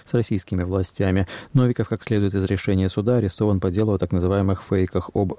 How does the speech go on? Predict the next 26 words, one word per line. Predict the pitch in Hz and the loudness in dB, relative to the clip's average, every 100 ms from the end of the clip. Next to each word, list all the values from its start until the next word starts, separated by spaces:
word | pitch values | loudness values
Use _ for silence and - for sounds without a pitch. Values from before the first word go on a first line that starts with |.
| - | -2
армии. | 107 101 95 92 87 92 | 0 2 2 2 0 0
Ранее | 107 127 110 | 0 2 2
Ф | - | 0
С | 95 | -2
Б | 95 117 117 | 0 0 0
открыла | 101 - 104 | -4 0 0
в | 98 | 2
отношении | 107 - 98 | 0 0 2
Новикова | 101 101 107 98 | 2 2 0 0
дело | 101 101 | 0 0
по | 107 | 0
другой | 117 123 110 | 0 2 0
статье | - 90 95 90 | 0 -2 0 0
о | 107 104 | 0 -2
государственной | 110 98 92 87 - 95 95 - - - - | -2 -2 -4 -2 0 0 0 -6 -18 -18 -6
измене. | 117 104 123 127 107 95 | -2 2 4 4 2 2
Оно | 95 | 0
было | 95 95 | -2 -2
возбуждено | 90 92 92 107 | -4 -4 -2 0
в | 113 | 0
октябре | - 87 98 | -2 -2 -2
две | 98 | -2
тысячи | 85 95 - | -2 -6 -4
двадцать | 90 90 - | -2 -2 -2
третьего | 90 90 - 92 | -4 -2 0 -2
года. | 90 92 95 | 0 0 0